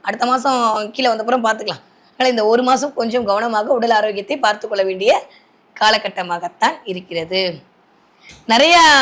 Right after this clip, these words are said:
இந்த தடவை வந்து நீங்க போற வழியில கல்யாண மண்டபம் பார்க்கறது, இல்ல கல்யாண சத்தத்தை கேட்கறது, மேல சத்தத்தை கேட்கறது, இதெல்லாம் இந்த தடவை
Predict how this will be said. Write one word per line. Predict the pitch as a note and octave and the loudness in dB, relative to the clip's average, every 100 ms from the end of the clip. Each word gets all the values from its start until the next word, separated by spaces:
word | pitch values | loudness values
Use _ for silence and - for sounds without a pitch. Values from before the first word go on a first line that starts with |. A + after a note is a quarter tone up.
| B3 | 4
இந்த | A#3 A#3 | 2 -2
தடவை | A#3+ C4+ | 0 2
வந்து | B3+ B3+ | 0 -2
நீங்க | B3+ A3+ A3 - | -2 -4 -4 -10
போற | A#3 B3 C#4 | -2 2 2
வழியில | A#3 B3 B3 | 2 0 -2
கல்யாண | A3+ A#3+ C4 | 0 2 2
மண்டபம் | A#3+ G#3+ A3+ G#3+ | 0 -2 -4 -4
பார்க்கறது, | G3+ G3+ G3 G#3 | -4 -4 -6 -6
இல்ல | G#3 G3+ | -4 -2
கல்யாண | G#3+ B3 B3+ | 0 2 2
சத்தத்தை | A3 G#3+ A3+ A#3 | 0 -8 -6 -6
கேட்கறது, | A3 G#3 G3 G3+ G3+ | -6 -6 -6 -6 -4
மேல | A#3+ D4 | 0 0
சத்தத்தை | B3 A#3 G3+ | -2 -6 -12
கேட்கறது, | G3+ G3 G3 G3 G3+ | -8 -8 -6 -6 -4
இதெல்லாம் | A3 A3+ B3+ A#3 | -2 2 2 2
இந்த | G3+ | 0
தடவை | G3+ A3+ | 2 0